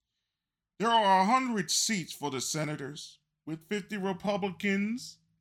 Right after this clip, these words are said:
and fifty Democrats, with Miss Harris breaking the tie,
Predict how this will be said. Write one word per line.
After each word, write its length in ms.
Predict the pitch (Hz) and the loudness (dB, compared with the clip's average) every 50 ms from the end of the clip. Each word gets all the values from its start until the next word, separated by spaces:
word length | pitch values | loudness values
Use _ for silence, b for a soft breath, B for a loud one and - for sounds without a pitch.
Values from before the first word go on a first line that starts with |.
| _ _ _ _ _ _ _ _ - | _ _ _ _ _ _ _ _ 0
and 220 | 233 262 262 233 | 0 0 0 -2
fifty 540 | - - - 214 214 190 - - - 220 214 | -6 -8 -4 -4 -4 -4 -4 -4 -2 -2 -2
Democrats, 1200 | 180 151 - 226 233 254 247 - - - 208 196 190 165 123 78 - - - _ - - - - _ _ _ _ _ _ _ _ _ _ _ _ _ _ _ _ _ _ _ _ _ _ _ _ _ _ _ _ _ _ _ _ _ | -2 0 0 0 0 0 -2 -6 -6 -4 -2 2 2 4 2 2 -2 -6 -14 _ -20 -20 -20 -20 _ _ _ _ _ _ _ _ _ _ _ _ _ _ _ _ _ _ _ _ _ _ _ _ _ _ _ _ _ _ _ _ _
with 520 | 156 180 185 180 180 175 - - - - _ _ _ _ _ _ _ _ _ _ _ _ _ _ _ _ _ _ _ _ _ _ _ _ _ _ 143 | 0 2 2 2 2 0 -6 -16 -20 -20 _ _ _ _ _ _ _ _ _ _ _ _ _ _ _ _ _ _ _ _ _ _ _ _ _ _ 0
Miss 280 | 180 190 175 - - | 2 2 2 2 0
Harris 640 | - - - - 247 254 247 226 208 196 180 - - - | -4 -4 0 2 4 4 4 4 4 2 2 0 -2 -8
breaking 640 | - - 170 185 175 165 165 165 165 160 160 156 | -8 -4 -2 -2 -2 -2 -2 -4 -4 -4 -4 -4
the 100 | 151 156 | -6 -8
tie, 600 | 151 - - - 208 220 208 180 147 127 - - | -8 -6 -2 2 2 4 4 4 4 2 0 -2